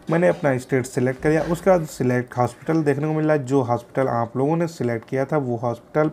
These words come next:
पुनः से सिलेक्ट करेंगे। और यहाँ पे दोस्तों आप लोगों को by appointment आईडी देखने को मिल रहा है या by यूएचआईडी या by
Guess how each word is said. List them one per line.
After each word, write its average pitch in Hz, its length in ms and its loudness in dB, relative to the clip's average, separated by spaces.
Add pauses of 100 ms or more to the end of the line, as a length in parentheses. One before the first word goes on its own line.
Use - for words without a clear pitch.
पुनः 120 220 -2
से 165 200 0
सिलेक्ट 147 500 0
करेंगे। 160 400 4 (460)
और 196 180 12
यहाँ 175 280 4
पे 170 120 -4
दोस्तों 151 320 -2
आप 120 220 0
लोगों 131 240 -4
को 151 200 -6
by 127 140 -2 (120)
appointment 127 640 -8
आईडी 127 300 -2
देखने 147 300 -2
को 156 100 -2
मिल 151 140 0
रहा 151 160 2
है 156 100 -4 (440)
या 156 240 4
by 135 140 4 (360)
यूएचआईडी 127 1120 -2 (120)
या 160 240 2
by 120 200 2